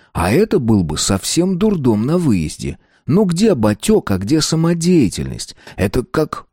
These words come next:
гвоздь с картошкой сравнивать. А Марина Михайловна продолжила. «И более того, уже опыт совместной подготовки всяких номеров имеется,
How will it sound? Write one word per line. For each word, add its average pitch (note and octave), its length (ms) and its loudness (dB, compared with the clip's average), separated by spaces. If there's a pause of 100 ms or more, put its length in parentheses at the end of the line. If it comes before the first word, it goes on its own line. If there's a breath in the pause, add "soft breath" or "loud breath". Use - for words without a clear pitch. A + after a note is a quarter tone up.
гвоздь A2 800 0
с - 140 -4
картошкой F3 540 0
сравнивать. D2+ 640 -4 (320 soft breath)
А G2 120 0
Марина A2+ 300 2
Михайловна B2+ 600 0
продолжила. E2+ 720 -4 (800)
«И A3+ 100 6
более A3 380 4
того, F#2+ 480 -4 (320)
уже F3 400 4
опыт E3 400 2
совместной C#3 580 0
подготовки C3 640 0
всяких - 460 -4
номеров B2 420 0
имеется, A2 580 -4